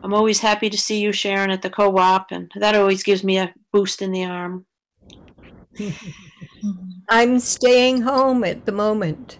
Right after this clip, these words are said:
Speaker 1: Yeah.
Speaker 2: Yeah.
Speaker 1: Yeah. Yeah. But the, the website, you can learn a lot on the website. And there's some other ideas there, too, about organizing locally.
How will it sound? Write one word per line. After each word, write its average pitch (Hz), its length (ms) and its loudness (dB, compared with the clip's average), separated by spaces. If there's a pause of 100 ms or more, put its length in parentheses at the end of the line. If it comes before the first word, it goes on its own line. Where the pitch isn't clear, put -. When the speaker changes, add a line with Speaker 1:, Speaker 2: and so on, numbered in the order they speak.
(140)
Speaker 1:
Yeah. 180 300 -2 (640)
Speaker 2:
Yeah. 185 200 -10
Speaker 1:
Yeah. 185 140 -14 (3000)
Yeah. 190 460 -2 (320)
But 226 220 -6
the, 262 100 0
the 269 120 0
website, 285 580 2
you 226 100 -4
can 262 180 0
learn 269 200 4
a 247 60 4
lot 226 220 4
on 214 120 0
the 208 40 -4
website. 202 640 -2
And 180 180 -16 (960)
there's 233 240 -2
some 233 220 0
other 214 280 4
ideas 185 680 0
there, 175 420 0
too, 185 320 0
about 180 380 -6 (1300)
organizing 190 540 0
locally. 180 680 -4